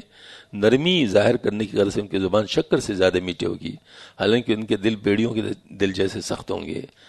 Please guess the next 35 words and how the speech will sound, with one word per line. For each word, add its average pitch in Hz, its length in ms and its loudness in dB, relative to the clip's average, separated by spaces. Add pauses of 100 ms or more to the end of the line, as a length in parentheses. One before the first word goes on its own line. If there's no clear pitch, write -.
(260)
اللہ 101 160 4
تعالیٰ 113 240 6
فرماتے 107 360 2
ہیں، 110 100 -8
کیا 117 100 4
وہ 101 40 6
لوگ 104 180 4
میری 104 200 4
وجہ 98 240 2
سے، - 140 -4
یعنی 101 100 -4
میرے 104 220 2
ڈیل 104 240 0
دینے 113 200 0
کی 104 100 -8
وجہ 107 100 -2
سے - 120 -6
دھوکہ 104 260 -2
کار 98 240 -2
ہیں 101 120 -2 (480)
یا 101 80 4
مجھ 113 180 2
پر 123 120 2
دلیری 110 380 6
کرتے 123 320 0
ہیں؟ 117 60 -6 (400)
پس 117 180 0
اپنی 147 240 0
قسم 117 320 2
کھائیے 107 320 2
کہ 107 80 -4
ضرور 113 260 2
ان 110 80 -4
پر 101 140 2
ایسا، 101 260 2